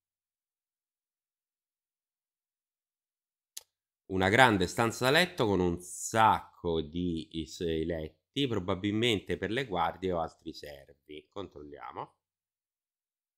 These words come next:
E non troviamo niente, quindi questa è un'altra stanza da letto.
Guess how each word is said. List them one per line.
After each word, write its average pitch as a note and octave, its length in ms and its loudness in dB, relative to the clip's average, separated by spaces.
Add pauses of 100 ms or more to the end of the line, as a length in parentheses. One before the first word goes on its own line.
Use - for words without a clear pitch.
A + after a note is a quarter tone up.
(3750)
E - 80 -10
non C3+ 140 -2
troviamo F2 320 2
niente, D2+ 720 -4
quindi E2+ 260 -4
questa E2 280 -6
è - 20 -4
un'altra D#2 300 -8
stanza C#2+ 420 -16
da D2 100 -14
letto. D2 840 -12